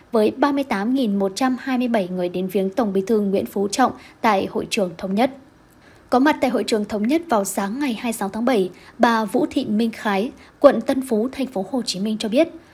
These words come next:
dù người hơi mệt nhưng vẫn đón xe đến hội trường Thống nhất dự tang lễ và bày tỏ lòng tôn kính của mình với Tổng Bí thư Nguyễn Phú Trọng. Bà Khái nghẹn ngào nói, "Tôi rất ngưỡng mộ tài năng, yêu mến tinh thần vì dân vì nước của Tổng Bí thư Nguyễn Phú Trọng.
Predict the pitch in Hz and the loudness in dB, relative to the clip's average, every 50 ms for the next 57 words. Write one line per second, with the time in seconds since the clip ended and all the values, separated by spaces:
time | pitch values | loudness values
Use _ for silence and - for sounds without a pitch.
0 | - - - - - - _ _ - 196 - 226 220 214 214 214 214 220 220 214 | -20 -20 -20 -20 -20 -20 _ _ -2 4 6 6 6 6 6 2 2 0 -2 -2
1 | - 311 294 285 247 220 202 - - - - 214 220 220 220 214 196 - - 302 | 0 2 4 4 4 4 4 2 -2 -6 -2 0 0 2 2 2 0 0 0 0
2 | 285 226 202 196 - - 240 214 208 185 196 196 190 277 - - 233 196 170 - | 0 0 -2 -2 -4 -4 -2 -2 -2 -2 -2 -2 -2 -4 -4 -4 -4 -6 -6 -6
3 | - 202 196 220 277 330 330 - - - 254 240 - - - 202 180 185 185 202 | -6 -4 0 2 0 0 0 -2 -4 -2 -2 -4 -4 -4 -6 -6 -4 -2 0 0
4 | - 302 330 330 - - - - - 247 233 233 240 240 233 - 262 226 190 202 | 2 0 0 -2 -6 -18 -10 -4 -2 -2 -2 -2 -2 -4 -4 -4 -4 -2 -2 -2
5 | 220 220 220 208 - 302 294 277 - 240 208 262 262 285 220 196 202 208 202 190 | -2 -2 -2 0 2 0 0 0 0 -2 -2 0 0 0 2 2 2 2 2 0
6 | - - - - - - 190 180 180 185 - 240 190 175 175 175 175 185 180 170 | -2 -4 -12 -10 -4 0 0 0 0 0 -2 -2 -2 -4 -6 -4 -4 -6 -6 -6
7 | 170 - 190 175 170 240 214 190 185 - - - - - - - - - - - | -8 -8 -6 -4 0 2 2 0 0 -4 -12 -20 -20 -20 -20 -20 -20 -12 -4 -2
8 | 233 208 - - 226 196 196 208 254 294 294 262 - 214 196 190 185 185 185 185 | -2 -2 -2 -2 -4 -2 -2 -2 -2 -2 -2 -2 -2 -4 -4 -2 -2 -2 -2 0
9 | 185 196 240 320 330 - - - - - - - - 233 220 214 208 - 320 320 | 0 0 0 0 -2 -6 -12 -20 -20 -20 -6 2 4 6 6 6 6 4 0 -2
10 | - - 240 247 269 311 339 339 302 233 214 - - - 240 233 226 220 254 285 | 0 2 2 4 4 4 4 6 4 4 4 0 -4 -2 -2 0 0 2 2 2
11 | 294 294 277 - - - - - - - - - - 262 247 226 220 214 214 208 | 2 0 -2 -6 -10 -20 -20 -20 -20 -20 -16 -4 2 4 4 4 4 4 4 2
12 | 208 214 - 320 302 294 - 277 240 196 185 180 - - 214 202 196 - 285 285 | 2 2 2 2 2 2 2 0 0 0 0 -2 -2 -2 -2 0 2 2 2 2
13 | 262 254 233 196 185 185 254 349 359 - 226 202 - 202 175 170 170 180 - 233 | 2 0 0 0 2 2 2 0 0 0 -2 0 2 2 0 0 -2 -2 0 0
14 | 208 190 190 185 - 262 - - 180 180 180 - 220 202 - | 2 2 2 0 0 -2 -2 -2 -2 -2 0 0 0 0 0